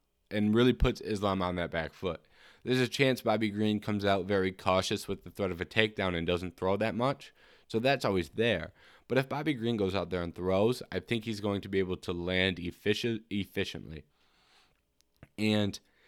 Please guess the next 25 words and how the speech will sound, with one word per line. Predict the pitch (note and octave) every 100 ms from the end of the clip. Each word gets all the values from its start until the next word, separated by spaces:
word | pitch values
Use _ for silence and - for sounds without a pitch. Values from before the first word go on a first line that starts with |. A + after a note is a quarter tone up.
| _
because | A2 G#2+ C3 C#3 D3
he | C3+
keeps | C3 A#2
his | G#2+
hands | - A2 G2+ F2+ - -
so | - - A2 C3+
low, | A#2+ A2 G2+ - _ - - -
that | A2
is | B2
really | G#2 A2 B2
gonna | B2 G#2+
help | F2+ G#2 G2+
him | G#2+
defend | G2+ F2 - F#2+ F#2+
takedowns, | - F#2 - G#2+ A#2 C#3+ C#3 - - - _
especially | G#2 - - G#2+ A2 A#2+ A2+ G#2
if | G#2+ G2+ G#2 - _ -
Islam | A2 G#2 G2+ G2
is | F#2
shooting | - A2+ G#2 F#2
a | F#2
traditional | - F#2+ G2 - G2
style | - F#2 F2+ F2 - _ _
double | - G2 G2
leg | F#2+ F#2 F#2